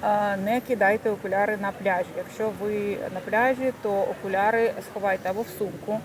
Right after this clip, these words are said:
в футлярі бажано, не кидайте її просто на лежаку, а, бо висока температура, окуляри знову ж таки перегріваються і можуть втратити і форму, і якість вашої лінзи втратиться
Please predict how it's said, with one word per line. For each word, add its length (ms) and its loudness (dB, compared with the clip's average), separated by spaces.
в 100 -12
футлярі 400 0
бажано, 380 -2
не 140 0
кидайте 440 2
її 140 -6
просто 560 -2
на 380 -2
лежаку, 600 -2
а, 240 0
бо 100 -2
висока 400 0
температура, 640 2
окуляри 460 0
знову 200 -2
ж 80 -12
таки 200 -8
перегріваються 840 2
і 40 -6
можуть 340 -8
втратити 460 -4
і 40 -10
форму, 560 4
і 120 -8
якість 680 -2
вашої 460 -2
лінзи 340 -2
втратиться 760 0